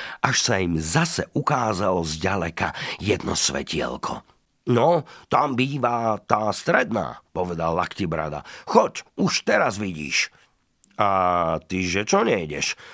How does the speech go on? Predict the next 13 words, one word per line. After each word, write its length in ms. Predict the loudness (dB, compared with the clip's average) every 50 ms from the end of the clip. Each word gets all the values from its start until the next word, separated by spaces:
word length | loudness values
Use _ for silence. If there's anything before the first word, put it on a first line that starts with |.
| -10 -4 0
„Bojím 560 | 4 4 6 6 4 2 2 0 0 0 0
sa, 480 | 0 0 0 0 0 0 0 0 -2 -4 -6 -12 -2 0
radšej 400 | 0 2 2 2 2 2 2 2
mi 80 | 2 2
bradu 400 | 2 2 2 2 2 0 0 2
vráť, 480 | 4 4 4 4 4 2 0 0 -2 -8 -10 -4 0
aby 240 | 0 4 4 4
mi 160 | 2 2 2 0
tam 160 | 0 0 2
neskapala.“ 880 | 0 0 0 2 0 0 -2 0 0 2 2 4 4 2 2 0 -4 _ _ _ _ _ _ -10
„Nevrč 800 | -6 -2 -2 0 2 2 2 2 2 2 2 2 0 0 0 0
mi 240 | 0 2 0 0 0
toľko, 800 | 2 2 2 2 2 0 0 0 2 4 4 4 2 0 -2